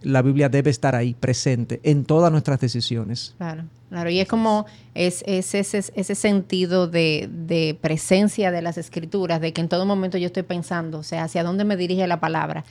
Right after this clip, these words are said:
Speaker 1: Claro.
Speaker 2: Eh, como que es algo que intencionalmente como matrimonio estamos buscando, o sea, ¿cómo agradamos a Dios en esto? ¿Qué quiere Dios en esto?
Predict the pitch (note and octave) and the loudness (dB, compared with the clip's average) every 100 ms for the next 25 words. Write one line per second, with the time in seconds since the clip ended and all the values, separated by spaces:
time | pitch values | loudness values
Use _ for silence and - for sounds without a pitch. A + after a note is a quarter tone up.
0 | - B2 C3+ E3 D#3+ F3+ F3+ F#3+ G#3 A#3 | -8 -6 -4 -4 -2 0 0 2 2 2
1 | A3+ G#3 G3 F3+ F#3 F3+ F3 F3+ G3 G3 | 0 0 -2 -2 -6 -4 -4 -2 -2 -4
2 | F#3+ E3+ E3+ E3+ E3+ E3 F3 F3 E3 F3 | -6 -4 -4 -4 -4 -4 -6 -6 -6 -6
3 | F3 E3+ F3 D3+ D3+ D#3 D#3 D#3 - F3+ | -6 -6 -6 -6 -8 -12 -12 -12 -8 -6
4 | G3+ G#3 F#3 F#3 F#3+ F3+ E3 E3+ E3+ D#3 | -4 -2 -2 -4 -6 -8 -10 -12 -12 -14
5 | D3+ - D#3+ D#3+ G3+ F3 E3 E3+ D#3+ D#3+ | -14 -16 -14 -10 -8 -6 -6 -6 -6 -8
6 | D3+ - D#3+ | -8 -12 -16